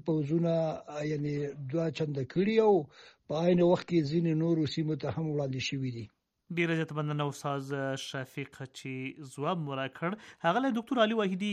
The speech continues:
Speaker 2: وروسته له هغې چې ایران له سوریې څخه خپل ځواکونه وایستل او د بشار الاسد حکومت ړنګ شو، اسرائیلي ځواکونو، آه، دمشق ښار ته نږدې شوي دي، خو خپله تحریر الشام او ګڼ، آه، هیوادونو، آه، خپله خاموشي اعلان کړې ده.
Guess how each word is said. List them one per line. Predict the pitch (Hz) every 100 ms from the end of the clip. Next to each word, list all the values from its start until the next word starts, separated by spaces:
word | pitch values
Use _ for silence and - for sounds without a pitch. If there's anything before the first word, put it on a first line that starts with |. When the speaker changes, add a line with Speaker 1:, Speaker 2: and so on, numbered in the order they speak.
| 170 143
Speaker 2:
وروسته | 175 233 - 208
له | 175 160
هغې | 196 190 180
چې | - 170
ایران | 156 170 175
له | 170 151 139
سوریې | - 139 156 180
څخه | 160 139 -
خپل | 156 156 143
ځواکونه | 135 160 143 139
وایستل | 180 - 165 180 - - 185
او | 190
د | 196 196
بشار | 208 202
الاسد | 214 202 247 202 208 139 135
حکومت | 143 - 147 165 170 156
ړنګ | 143 156 170 -
شو، | 143
اسرائیلي | 131 139 135 143 143
ځواکونو، | 139 135 156 151 151
آه، | 147 151 139 131
دمشق | 135 156 - - -
ښار | 185 170
ته | 151
نږدې | 139 127 127
شوي | 135 127 127
دي، | 131 123 - - -
خو | 185 -
خپله | 262 269 254
تحریر | 202 196 160
الشام | 147 - 180 180 175 165 156
او | 151 143
ګڼ، | 151 170 175 165 151
آه، | 143 135 131 131 131 -
هیوادونو، | 135 131 135 247 247 247 240
آه، | - 156 147 135 135
خپله | - 254 -
خاموشي | 151 135 - 160
اعلان | 135 135
کړې | 131 131
ده. | 123 - -